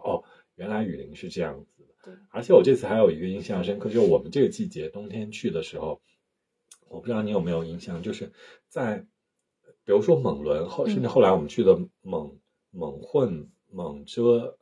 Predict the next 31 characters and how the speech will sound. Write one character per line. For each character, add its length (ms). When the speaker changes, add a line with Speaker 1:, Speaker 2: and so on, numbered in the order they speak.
Speaker 1:
甚 240
至 100
蒙 300
连-， 200
孟 300
连 260
这 120
一 100
片 340
地 140
方， 160
Speaker 2:
嗯。 40
Speaker 1:
它 160
这 180
个 80
季 200
节 180
冬 260
天 220
的 100
早 220
晨 220
全 200
都 140
是 160
雾， 300
Speaker 2:
雾。 180
Speaker 1:
没 160
有 100
太 240
阳。 80